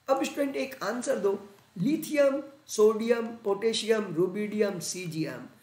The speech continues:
स्टूडेंट, ये सारे मेटल कोल्ड वाटर से रिएक्ट कर रहे हैं। बच्चों, रिएक्ट तो सारे कर रहे हैं, but क्या speed of reaction बच्चों, ये कैसे रिएक्शन करता है? एक्सप्लोसिव करते हैं।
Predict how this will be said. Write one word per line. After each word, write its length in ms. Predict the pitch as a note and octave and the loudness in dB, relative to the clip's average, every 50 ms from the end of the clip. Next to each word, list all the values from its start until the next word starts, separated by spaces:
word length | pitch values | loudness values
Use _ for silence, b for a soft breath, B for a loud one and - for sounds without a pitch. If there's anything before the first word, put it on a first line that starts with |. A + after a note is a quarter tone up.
| b b b b b _ - | b b b b b _ -8
स्टूडेंट, 460 | - - - C#4+ D4 D#4 D#4 - - - - - | -8 -4 4 4 4 4 4 -2 -8 -12 -2 0
ये 220 | G#3+ B3 D#4 F4 | 2 2 2 2
सारे 460 | - - - A3+ G#3 G#3+ B3+ D#4 D#4+ C#4+ | 0 -2 -2 -2 0 0 0 0 -2 -2
मेटल 640 | B3+ A#3 A#3 A3+ A#3 B3 C#4 C#4 - F#3+ - - - - - _ _ _ _ _ - | -2 -2 -2 -2 2 4 4 4 4 2 -4 -6 -8 -16 -20 _ _ _ _ _ -2
कोल्ड 320 | D4 D#4+ E4+ F4+ E4+ - | 2 4 6 6 4 6
वाटर 380 | D#4 D4 C4 C4 C4 - C4+ B3+ | 4 4 4 2 2 2 2 2
से 160 | - - A#3 | 4 2 2
रिएक्ट 320 | G#3 G#3+ G#3 A3 A3 - | 2 2 0 0 -2 -2
कर 140 | - F3+ D#3 | -6 -6 -4
रहे 180 | D3+ D3+ C3+ C3 | -4 -6 -8 -8
हैं। 160 | B2 E3 - - _ b b b b _ _ - | -12 -14 -18 -20 _ b b b b _ _ 0
बच्चों, 320 | G#3+ A3+ A3 D#4+ D#4 C4+ | 0 0 2 0 0 2
रिएक्ट 400 | F3 F3+ G#3+ B3 C#4 C4+ C#4 - | 2 0 4 4 2 2 2 -2
तो 100 | E4+ E4 | -2 -2
सारे 340 | - - B3+ B3 C4 D4+ D#4+ | -2 0 0 0 0 0 0
कर 180 | D#4 C#4+ C4 B3 | 2 2 2 2
रहे 160 | B3 A#3+ A3 | 2 0 0
हैं, 360 | F#3 D#3+ C#3+ B2 - B B B B B B - G3+ | -2 -4 -6 -8 -10 B B B B B B -2 0
but 160 | A#3 B3+ B3 - - - - | 2 2 2 0 -4 -10 0
क्या 300 | - B3 B3 A#3+ - - | 2 2 2 2 -2 -4
speed 520 | - C4+ - - - - F#4+ G4+ G4+ F#4 - | -2 -2 -2 -4 -4 -2 0 2 2 8 8
of 240 | D#4+ D4 - - | 8 8 8 4
reaction 520 | A#3+ A#3 G#3+ A3+ G#3+ - - - F#3+ E3+ D3 C3+ - - b b b b b _ - | 2 2 2 2 2 0 -2 -2 -2 -2 -4 -6 -8 -14 b b b b b _ 0
बच्चों, 280 | G#3+ A3 G#3+ - C4 A3+ | 0 0 0 -2 -2 -2
ये 180 | F#3+ G#3 B3 | 0 0 -2
कैसे 380 | B3 - - G#3 G3+ - C#4 C4 | -2 -2 -2 -2 -2 0 -2 -2
रिएक्शन 420 | A3+ A3+ G#3+ A3 G#3+ - A#3 G#3+ | -2 0 -2 -2 -2 -2 -2 -2
करता 340 | G#3+ A3 G#3 G#3 G#3 G#3+ G#3 | 0 0 -2 -2 0 -2 0
है? 300 | G#3 G3 F#3+ - - B B B B B B B _ - | 0 0 -2 -4 -8 B B B B B B B _ -4
एक्सप्लोसिव 720 | C4 C4 - - - - C#4 C4+ B3 A3+ E3 G3+ F3 E3+ | -2 -2 -2 -6 -4 0 2 2 2 4 4 4 4 4
करते 320 | E3 E3+ D#3 - - E3 D3 | 0 0 -2 -2 -2 -6 -8
हैं। 300 | B2 A2+ - - - | -8 -10 -12 -16 -20